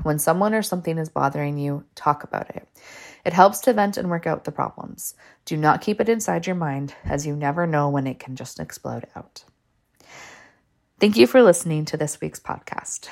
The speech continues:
I hope you've learned some useful information about boundaries and boundary setting over the last two weeks.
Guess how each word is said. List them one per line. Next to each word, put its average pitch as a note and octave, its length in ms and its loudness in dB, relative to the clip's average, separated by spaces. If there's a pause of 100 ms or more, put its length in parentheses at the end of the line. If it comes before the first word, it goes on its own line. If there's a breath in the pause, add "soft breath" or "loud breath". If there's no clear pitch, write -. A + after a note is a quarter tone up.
(140)
I - 140 0
hope F3 240 4
you've A#3+ 160 0
learned G3 200 0
some F#3 160 -6
useful E3 300 -6
information D3 500 -8
about C#3 280 -6
boundaries D#3+ 680 0
and E3+ 240 0
boundary E3+ 340 0
setting C#3 320 -4
over C#3 200 -6
the C#3 80 -6
last B2 300 -6
two - 120 -10
weeks. - 380 -10